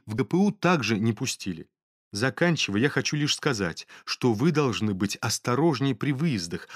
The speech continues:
а особенно с Балтийского вокзала, если вы выезжаете с него, ибо они этот вокзал упоминали. Может быть, я ошибаюсь во всём этом, но всё-таки, по-моему,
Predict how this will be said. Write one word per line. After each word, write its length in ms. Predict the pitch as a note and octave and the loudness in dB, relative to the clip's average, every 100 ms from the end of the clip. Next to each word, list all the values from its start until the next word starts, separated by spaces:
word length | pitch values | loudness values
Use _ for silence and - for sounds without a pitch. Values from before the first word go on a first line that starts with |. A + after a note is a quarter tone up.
| - | -8
а 140 | A2 G#2+ | -4 -2
особенно 580 | - F3 C#3 G2+ E2 - - | 2 2 2 0 -2 -8 -12
с 120 | G#2 | -4
Балтийского 600 | G2+ B2 - D3+ - D3 | 0 0 0 -4 -2 0
вокзала, 500 | C#3 D3+ G#2 F2+ D2+ - - - | 0 -2 -4 -6 -8 -16 -20 -12
если 340 | A#2+ D3 - D3 | -4 -2 -2 0
вы 160 | E3 | 0
выезжаете 720 | B2 E3 F#3 E3 E3+ A2 F#2 F#2 | 2 2 4 4 4 2 0 -4
с 120 | - | -2
него, 260 | F2+ F2+ - | -2 -2 -2
ибо 240 | B2+ - - | -2 0 -2
они 320 | A#2 D#3+ G#3 | 0 2 2
этот 320 | C3+ - - | 0 -4 -2
вокзал 480 | G#2 F#2 F2 F2 - - - | -4 -2 -2 -4 -4 -20 -12
упоминали. 680 | A#2 E3+ E3+ E3 F#2+ D#2+ C2+ _ _ _ _ - | -2 2 4 4 2 -4 -14 _ _ _ _ 0
Может 340 | B2+ C#3 C#3 | 2 2 0
быть, 260 | A#2+ C3 B2+ | 0 -2 0
я 80 | C3 | -2
ошибаюсь 680 | A2+ - C#3 F3 F3 A2+ A2+ | -2 -4 0 2 2 2 -4
во 100 | G#2 | -4
всём 240 | - G2+ - | -2 -4 -4
этом, 300 | G2+ F#2 E2+ - - - | -8 -8 -14 -18 -20 -2
но 140 | C3 | 0
всё-таки, 580 | C3 - F#3+ A#2 - F#2+ - - | 0 0 0 0 -8 -8 -8 -4
по-моему, 580 | B2+ D3+ F#3 C3 G2 | 0 4 4 4 0